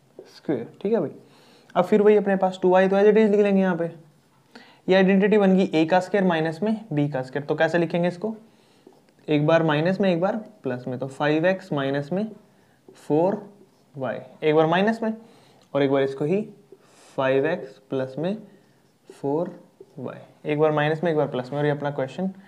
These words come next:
कंप्लीट हो गया भाई यहाँ पे। <clears throat> नेक्स्ट देखो क्वेश्चन, ए क्यूब माइनस में फ़ोर ए बी स्क्वायर। तो ए क्यूब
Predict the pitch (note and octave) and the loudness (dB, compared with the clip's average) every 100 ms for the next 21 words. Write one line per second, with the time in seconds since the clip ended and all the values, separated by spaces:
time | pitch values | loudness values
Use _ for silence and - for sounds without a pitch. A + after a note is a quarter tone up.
0 | - - _ _ D3+ D3 D3 C3 B2 G#2+ | -20 -20 _ _ -2 0 2 2 0 -2
1 | G#2+ G#2+ - - - - _ _ - G#3+ | -6 -10 -14 -20 -20 -20 _ _ -6 0
2 | F3+ E3 - - D#3 E3+ F3+ F3 F3 F3 | 2 0 -8 -4 -2 0 0 0 0 -2
3 | E3+ G3 A3 - _ _ - - _ - | -2 -4 -6 -10 _ _ -20 -20 _ -2
4 | F#3+ F#3+ B3 A#3 G#3 G3+ G3+ G#3+ G#3+ F#3 | 2 4 4 6 6 4 2 0 0 2
5 | F#3 F3+ D#3 E3 D#3+ - - B2+ C3 - | 2 0 -2 0 0 -4 -8 -8 -10 -20
6 | _ _ _ _ _ _ _ _ _ _ | _ _ _ _ _ _ _ _ _ _
7 | _ _ _ _ _ C#3 F#3 G3 A#3+ A#3 | _ _ _ _ _ -4 0 2 4 2
8 | - | 0